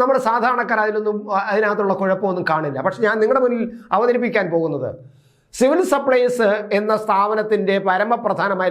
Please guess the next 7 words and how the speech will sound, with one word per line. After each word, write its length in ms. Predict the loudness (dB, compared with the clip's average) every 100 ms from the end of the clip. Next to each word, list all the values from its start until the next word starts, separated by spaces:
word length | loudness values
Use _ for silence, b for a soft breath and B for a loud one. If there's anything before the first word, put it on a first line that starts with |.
| -2
ലക്ഷ്യവും 340 | -4 -2 -2 -4
ഉദ്ദേശവും 560 | -2 0 0 -2 -2 -4 -10 -20 b b b
അങ്ങനെ 280 | 0 2 0 0 2
പൊതുവിപണിക്ക് 680 | 2 2 0 2 0 0 0 0
അനുസരി-, 500 | -4 0 2 4 2 0
ആനുപാതികമായിട്ട് 1000 | 2 2 2 0 0 0 0 0 0 0 0 -4 -14 -20 _ _ _ 0
വില 120 | 2